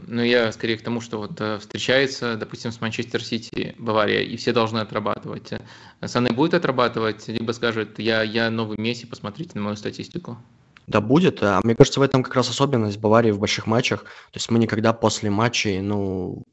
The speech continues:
Speaker 2: последние там лет десять, я не помню такого, а, мы никогда после матча не говорим: «Вот Месси», ну, вот условно так же про Сане, «вот Месси стоял,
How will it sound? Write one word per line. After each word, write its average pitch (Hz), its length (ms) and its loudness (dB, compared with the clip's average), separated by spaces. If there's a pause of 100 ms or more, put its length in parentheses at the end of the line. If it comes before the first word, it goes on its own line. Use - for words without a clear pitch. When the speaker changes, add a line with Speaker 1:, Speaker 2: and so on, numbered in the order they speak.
Speaker 2:
последние 104 400 -2
там 95 240 -6
лет 98 160 -6
десять, 110 360 -4 (240)
я 98 60 -6
не 98 60 -4
помню 98 280 -2
такого, 107 400 0 (360)
а, 104 320 -4
мы 107 180 2
никогда 107 300 2
после 107 240 -4
матча 110 240 0
не 101 80 -2
говорим: 101 220 0
«Вот 101 180 -4
Месси», 95 720 -4
ну, 110 140 -4
вот 95 180 -6
условно 98 320 -4
так 92 160 -6
же - 80 -16
про - 120 -16
Сане, 95 260 -6
«вот 95 220 -6
Месси 98 320 -4
стоял, 104 500 0